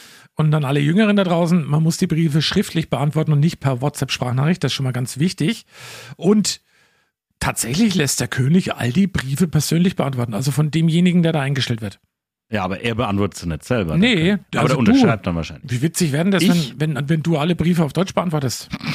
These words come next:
Speaker 1: die an den englischen König gehen?
Speaker 2: <laughs> Ja, okay. Und was, ähm, ja, wie viele Briefe kriegt er so am Tag?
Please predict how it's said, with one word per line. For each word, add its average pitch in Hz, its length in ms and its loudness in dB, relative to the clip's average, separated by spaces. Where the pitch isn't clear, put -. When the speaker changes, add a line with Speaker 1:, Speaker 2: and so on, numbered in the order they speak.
Speaker 1:
die 156 60 0
an 156 80 2
den 160 80 2
englischen 151 320 0
König 175 300 0
gehen? 131 240 -6
Speaker 2:
<laughs> - 140 -10
Ja, 80 220 -12
okay. 95 320 -4
Und 117 220 -2
was, 110 260 -4
ähm, 104 320 0
ja, 90 200 -6
wie 90 180 -2
viele 120 140 0
Briefe 104 400 -2
kriegt - 280 -6
er 135 80 0
so 165 280 -2
am 156 200 -6
Tag? 156 360 -4